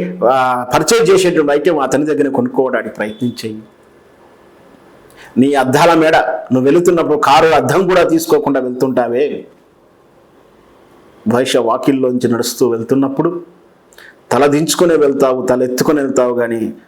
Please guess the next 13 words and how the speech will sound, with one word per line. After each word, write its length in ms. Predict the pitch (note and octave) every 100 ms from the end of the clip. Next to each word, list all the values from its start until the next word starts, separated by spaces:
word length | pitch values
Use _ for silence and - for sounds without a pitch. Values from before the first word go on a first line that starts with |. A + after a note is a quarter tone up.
| _ -
ఆ 160 | A#2
వైశ్య 280 | A2 A#2+ B2
షావుకారి 640 | B2 - A#2+ C#3+ C#3+ C3+
షే-, 260 | B2 A#2 G2+ - -
షాపు 280 | - B2+
వైపు 240 | C3+ B2 B2
కన్నెత్తి 380 | - B2+ C#3 B2
కూడా 220 | B2 G#2+ -
చూడవు. 220 | G#2 F2+ - _ _ _ _ _ _ _ _ - - - -
వీటి 220 | C3 B2+
గురించి 320 | C#3 C#3 D3+
ఆలోచించండి. 680 | C3 A#2 - F#2 - - - - _ _ _ _ - -
నాయకులారా, 680 | A2 C#3+ D3 C3 B2+ G#2+